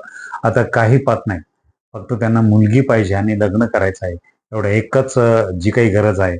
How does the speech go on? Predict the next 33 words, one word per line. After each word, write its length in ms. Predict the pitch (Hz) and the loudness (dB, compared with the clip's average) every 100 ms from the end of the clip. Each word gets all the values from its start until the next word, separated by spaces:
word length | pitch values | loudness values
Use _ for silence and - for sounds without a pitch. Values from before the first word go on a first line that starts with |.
| _ | _
ती 400 | _ _ - 90 | _ _ -12 -4
गरज 260 | 110 113 | 0 0
करताना 640 | 120 113 - 107 107 107 | 0 -2 0 0 2 2
अनेक 220 | 98 113 98 | 2 2 2
भामटे 320 | 98 95 104 | 0 0 0
लोक, 240 | 101 - | 0 0
अ, 160 | 101 98 - _ _ _ - | 0 0 -4 _ _ _ -16
मुलीला 560 | 98 92 98 117 120 | -8 -4 2 4 4
घेऊन 300 | 113 90 90 82 _ _ - | 0 -2 -6 -8 _ _ -18
म्हणजे 260 | 101 95 95 - - | -12 -8 -10 -12 -4
फसवून 380 | 123 110 131 92 - _ _ _ - | -2 0 0 0 -6 _ _ _ -6
अनेक, 320 | 104 123 120 | 0 0 0
एकाच 320 | 113 - - 117 | 0 0 -2 0
मुलीचं 320 | 107 104 104 | 0 0 -2
अनेक 340 | 101 117 117 | 0 0 -2
मुलीशी 340 | 104 104 92 104 | -4 -4 -4 -2
लग्न 200 | 98 98 | -2 -2
करून 240 | 101 98 | -2 -2
तिथं 240 | 98 101 | -2 0
सोनं, 420 | 104 - 101 101 98 | -2 0 0 2 2
नाणं, 300 | 98 101 95 | 2 0 0
पैसे 460 | 104 98 - 92 87 _ _ - | 0 0 0 -4 -6 _ _ -16
याच्या 200 | - 107 | -6 0
अटी 220 | 107 92 | 0 2
घेऊन 220 | 110 92 104 | 0 0 0
त्यांना 260 | 101 107 104 | 0 -2 -2
खर्चात 360 | - 104 123 113 | -2 0 0 0
डुंबून, 480 | 95 117 123 117 - _ _ _ _ _ _ | 4 4 4 2 -2 _ _ _ _ _ _
अ, 60 | 98 | -14
तिथून 300 | 104 104 107 | -10 -6 -2
पोबारा 380 | 107 98 95 | 0 2 2
करतात. 280 | 90 90 87 92 | 0 -2 -4 -2
म्हणजे 480 | 98 104 110 113 | 0 2 2 2